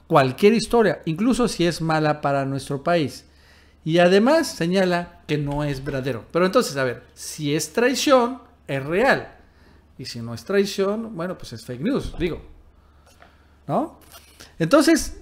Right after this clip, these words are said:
como que yo veo en estas tweets que al final, por decirle que es un, el New York Times, eh, o sea, cometió una traición al revelar esto, pues le está pegando. O sea, la verdad es que va por ahí, ¿no? Yo creo que el New York Times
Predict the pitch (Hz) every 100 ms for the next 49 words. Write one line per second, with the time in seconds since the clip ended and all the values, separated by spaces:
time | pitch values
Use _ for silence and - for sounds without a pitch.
0 | - 262 294 277 302 214 196 370 370 294
1 | 349 339 285 311 - 294 285 - 277 302
2 | - - 214 202 202 202 208 220 247 -
3 | - - - _ _ 190 175 175 165 -
4 | 285 269 196 - 156 151 - 185 190 185
5 | - 185 147 156 180 190 190 185 180 -
6 | 143 135 135 135 - 139 143 160 139 131
7 | 143 156 170 185 185 247 160 - 147 135
8 | 123 143 214 - 170 202 - - - -
9 | - _ _ _ _ _ _ - 226 -
10 | - - - 156 - 202 277 330 151 170
11 | 190 220 208 170 196 269 262 247 170 156
12 | 208 226 220 233 262 147 117 - 175 233
13 | 220 208 180 175 190 190 185 190 190 -